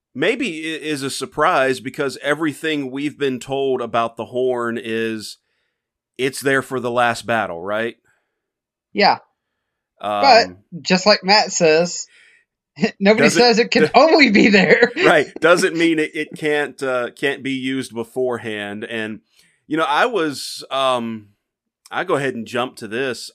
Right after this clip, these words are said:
Speaker 1: I was, I guess, a bit surprised that it was Mat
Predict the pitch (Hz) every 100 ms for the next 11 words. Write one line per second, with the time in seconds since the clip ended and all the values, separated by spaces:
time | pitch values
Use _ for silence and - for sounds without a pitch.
0 | - 117 175 143 120 - - _ _ _
1 | _ _ _ _ - 120 120 127 - -
2 | 117 104 127 131 _ - - 117 - 113
3 | 117 127 156 175 - - - _ _ _
4 | _ _ - 120 120 107 101 98 98 104
5 | 131 - -